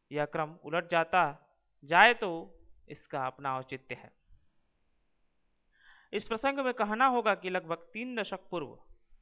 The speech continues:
मध्यकालीन काव्य भाषा का अध्ययन प्रस्तुत किया था। तब दृष्टि कविता बनने की प्रक्रिया पर अधिक थी,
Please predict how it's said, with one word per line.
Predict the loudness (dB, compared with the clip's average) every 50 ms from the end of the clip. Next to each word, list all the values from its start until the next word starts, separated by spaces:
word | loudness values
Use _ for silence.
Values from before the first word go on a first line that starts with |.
| _ _ -6
मध्यकालीन | -6 -4 -2 -2 2 6 6 6 6 4 -2 -2
काव्य | 2 2 2 2 0
भाषा | -4 -4 -4 -4 -2 0 -2 0
का | 2 2 0 0 -2 -6 -14 -20 -20 -20 _ -8
अध्ययन | -8 -8 -6 -4 -4 -4 -4
प्रस्तुत | -6 -10 -10 -8 -8 -10 -10 -10 -8
किया | -4 -2 -2 -2
था। | -4 -8 -20 -20 _ _ _ _ _ _ _ _ _ _ _ _ _ -20 -20 -20 -20 -20 _ _ -2
तब | -2 -2 -2 -4 -12 -14 -16 _ _ _ _ _ _ _ _ _ -6
दृष्टि | -6 -6 -4 -4 -4
कविता | -2 -2 -2 0 4 4 4
बनने | 4 2 -2 -2 -4 -6 -6
की | -6 -8 -8
प्रक्रिया | -6 -6 -6 -6 -6 -4 0 0 0
पर | 2 0 -4
अधिक | -4 -4 -4 -8 -10 -10
थी, | -18 -20 -20